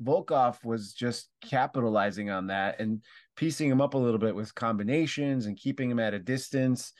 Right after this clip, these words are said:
You know, Tuivasa was getting frustrated. Volkov caught him a couple times with some nice counter punches, you know, in the first round. And I think it started,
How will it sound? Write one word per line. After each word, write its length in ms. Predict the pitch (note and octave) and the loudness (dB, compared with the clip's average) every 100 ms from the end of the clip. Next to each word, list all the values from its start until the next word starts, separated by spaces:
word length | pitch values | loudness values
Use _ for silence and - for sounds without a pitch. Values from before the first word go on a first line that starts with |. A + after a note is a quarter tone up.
| - - _ | -20 -20 _
You 100 | B2 | 0
know, 80 | B2+ | 0
Tuivasa 580 | - C#3+ A#2+ B2+ C#3 C3 | 4 4 6 4 2 -2
was 120 | G#2+ | -2
getting 220 | A#2 F#2+ | -4 -6
frustrated. 880 | - C3 C3 - C3+ B2+ B2 B2 A2+ - _ _ - | -2 0 0 -2 -4 -2 -2 -2 -4 -10 _ _ -4
Volkov 320 | B2 B2 A2+ - | -2 0 -2 -4
caught 300 | - B2+ B2+ | -4 2 4
him 100 | C3+ | 2
a 60 | C3+ | 0
couple 240 | C#3 B2+ | -2 -4
times 340 | - B2+ B2+ G#2+ | -2 0 0 -4
with 80 | |
some 220 | - A2 G#2+ | -4 -2 0
nice 240 | A2 A#2 | 0 -2
counter 320 | - A2+ A#2+ | -4 -2 -2
punches, 640 | A2+ B2 A#2+ B2+ B2+ A#2 B2 | -2 -4 -4 -4 -4 -6 -2
you 80 | |
know, 180 | A#2+ A#2 | 0 2
in 80 | A2+ | 2
the 80 | G#2+ | 0
first 320 | - A2+ - | -2 -4 -2
round. 380 | A#2+ A#2 A#2 G#2 | 0 2 2 0
And 120 | G#2+ | -2
I 80 | A2 | -2
think 220 | B2+ A#2+ | -2 -2
it 100 | A2+ | -4
started, 360 | - C3 B2 | 0 2 2